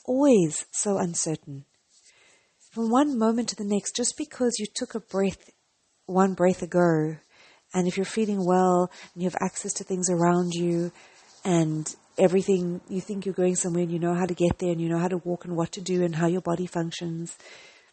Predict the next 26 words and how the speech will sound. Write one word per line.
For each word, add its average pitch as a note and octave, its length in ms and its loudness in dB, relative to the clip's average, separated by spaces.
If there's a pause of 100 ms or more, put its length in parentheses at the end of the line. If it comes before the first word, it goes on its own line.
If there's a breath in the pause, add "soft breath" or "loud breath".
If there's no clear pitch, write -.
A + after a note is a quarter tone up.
(280 loud breath)
just - 220 -8
because D4 220 -4
it C#4+ 100 -2
happened G3+ 400 -2
a G3+ 40 -4
second G3 500 -2
ago C#4 480 0 (1160)
does A3+ 180 -2
not A#3 200 0
mean G3+ 720 0 (300)
that G3+ 220 0
you're G3+ 100 -2
guaranteed F#3+ 580 0
it F3+ 100 -10
in F3+ 120 -2
the F3 80 0
next E3+ 320 -2
one. E3+ 340 -2 (640 soft breath)
And A3 120 -10 (120)
everything, A3+ 680 2
the G3+ 80 2
only B3 160 0
thing B3+ 200 -10
that A3 200 -2
is G#3+ 320 -2
guaranteed F#3+ 800 0